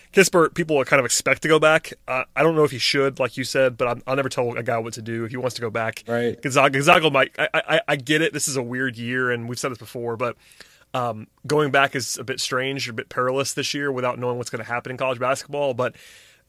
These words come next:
Speaker 1: if you're going back to Gonzaga, you, if the season happens, you're a national,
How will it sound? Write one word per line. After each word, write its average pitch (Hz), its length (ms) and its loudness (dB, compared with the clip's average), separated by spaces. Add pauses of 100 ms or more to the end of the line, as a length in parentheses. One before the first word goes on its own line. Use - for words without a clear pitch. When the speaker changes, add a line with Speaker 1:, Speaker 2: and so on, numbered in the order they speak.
(160)
Speaker 1:
if 120 80 -4
you're 160 80 4
going 180 120 6
back 160 100 6
to 147 80 -6
Gonzaga, 123 760 2 (180)
you, 131 380 -4
if 165 160 4
the 160 80 -6
season 131 260 -2
happens, 135 640 0
you're 127 200 -4
a 123 40 -4
national, 123 320 -6